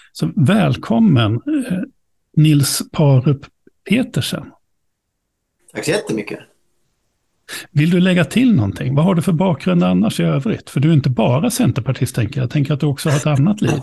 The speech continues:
Speaker 2: <laughs>
Speaker 1: Eller kanske inte just nu då, men, men tidigare
Speaker 2: <laughs>
Speaker 1: hade ett annat liv.
Speaker 2: Ja, det är svårt ibland att få till ett annat liv, men man försöker ju.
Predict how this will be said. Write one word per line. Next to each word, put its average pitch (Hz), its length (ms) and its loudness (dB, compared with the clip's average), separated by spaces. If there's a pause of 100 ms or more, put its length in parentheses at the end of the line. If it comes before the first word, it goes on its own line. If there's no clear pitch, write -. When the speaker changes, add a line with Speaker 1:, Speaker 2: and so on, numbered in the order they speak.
(100)
Speaker 2:
<laughs> - 180 -12
Speaker 1:
Eller 147 160 2
kanske 147 380 2 (220)
inte 160 200 4
just 156 180 2
nu 190 240 4
då, 107 100 2
men, 131 240 2
men 127 240 2 (120)
tidigare 147 580 2
Speaker 2:
<laughs> - 40 -8
Speaker 1:
hade 135 180 -2
ett 123 120 -6
annat 120 260 -4
liv. 156 160 -8 (640)
Speaker 2:
Ja, 127 120 -4
det 139 80 0
är 131 40 -2
svårt 170 300 -2
ibland 113 280 -4
att 107 80 -8
få 139 80 -10
till 139 240 -8
ett 135 60 -6
annat 123 280 -6
liv, 117 200 -6
men 151 160 -4
man 127 220 -6
försöker 135 500 -6
ju. 95 100 -18